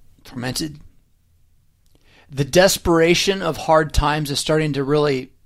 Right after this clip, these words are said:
get to my head in the sense of, like, I can realize that part of my emotional struggle isn't just, like, the angst of my Gen X, <laughs> uh, but is, like, the, the physical realization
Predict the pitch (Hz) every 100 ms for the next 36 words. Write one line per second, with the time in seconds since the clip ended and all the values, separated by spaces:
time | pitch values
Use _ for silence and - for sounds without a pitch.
0 | _ _ _ _ _ _ _ _ 131 -
1 | 165 - 165 165 131 - 135 147 147 135
2 | 156 143 131 131 131 131 127 143 165 175
3 | 170 170 147 - 123 - _ _ - _
4 | _ - 165 165 151 139 123 117 135 147
5 | - 165 139 - - 143 135 143 143 -
6 | - - _ _ _ _ _ _ _ -
7 | 180 180 165 - 160 160 - - 135 127
8 | _ _ - 156 156 127 120 131 - 160
9 | 131 135 131 104 123 117 104 117 - -
10 | - - _ _ - - - _ - _
11 | _ _ - - - - 165 151 147 196
12 | 208 180 - 185 165 160 147 143 - -
13 | 190 202 196 202 190 165 160 151 135 120
14 | 135 143 151 170 165 165